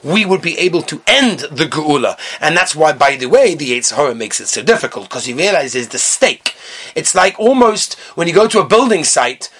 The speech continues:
the more signs you see, the more dangerous the building site is. It's the same thing over here. The more things we're seeing about Kibbud Av Va'em, the more dangerous it is, and the more the Yetzer Hara fights it to make sure that you don't do it.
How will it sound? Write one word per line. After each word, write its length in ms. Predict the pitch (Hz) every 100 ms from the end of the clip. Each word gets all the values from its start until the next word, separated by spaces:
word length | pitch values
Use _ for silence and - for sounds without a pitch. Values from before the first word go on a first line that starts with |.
| _
the 100 | 175
more 340 | 180 220 320
signs 680 | - - 247 262 277 247 185
you 100 | 214
see, 540 | - - 247 180 185 190
the 100 | 220
more 200 | 247 185
dangerous 380 | 220 220 196 190
the 80 |
building 320 | 160 175 156 143
site 320 | 151 117 -
is. 220 | 90 - _ _
It's 100 | -
the 80 | 220
same 200 | 240 220
thing 100 | 185
over 140 | 151
here. 160 | 120 - _ - - -
The 100 | 208
more 300 | 214 294 359
things 300 | 240 311 294
we're 100 | 240
seeing 280 | 208 277 269
about 240 | 233 220 -
Kibbud 200 | 240 226
Av 60 |
Va'em, 360 | 233 254 226 -
the 100 | 202
more 180 | 214 190
dangerous 460 | 180 170 151 143
it 80 | 175
is, 220 | 226 277 - - 160
and 100 | 160
the 40 |
more 280 | 151 170 240
the 220 | 226 185
Yetzer 320 | 185 185 180
Hara 300 | - 147 143
fights 560 | - - 180 139 - -
it 200 | 107 - - -
to 100 | 139
make 240 | 139 156
sure 240 | - 160 131
that 160 | 131
you 100 | 127
don't 300 | 113 120 107
do 140 | 95 90
it. 220 | -